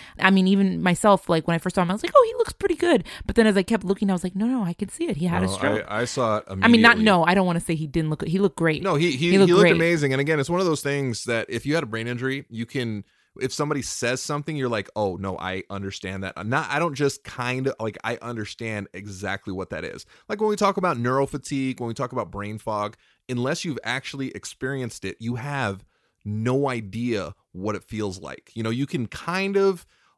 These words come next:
Speaker 2: almost guess, but you don't know what it feels like. So when I saw him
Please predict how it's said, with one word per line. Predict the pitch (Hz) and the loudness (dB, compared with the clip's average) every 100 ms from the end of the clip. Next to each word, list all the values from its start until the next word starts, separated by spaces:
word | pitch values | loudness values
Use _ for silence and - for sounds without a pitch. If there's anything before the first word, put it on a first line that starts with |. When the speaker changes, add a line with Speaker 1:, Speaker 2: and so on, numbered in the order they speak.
| _ | _
Speaker 2:
almost | 151 175 185 185 - 123 101 | -2 2 4 2 0 -6 0
guess, | 139 175 208 - | 2 2 -2 -8
but | - 135 | -6 -4
you | 131 | -2
don't | 139 | -2
know | 131 | 0
what | 123 | -2
it | - | -2
feels | 120 117 | -4 -2
like. | 104 82 - | -4 -6 -6
So | 131 | -2
when | 131 | -2
I | 120 | -2
saw | - - 147 180 | -4 -4 0 0
him | 180 143 113 | 0 0 -2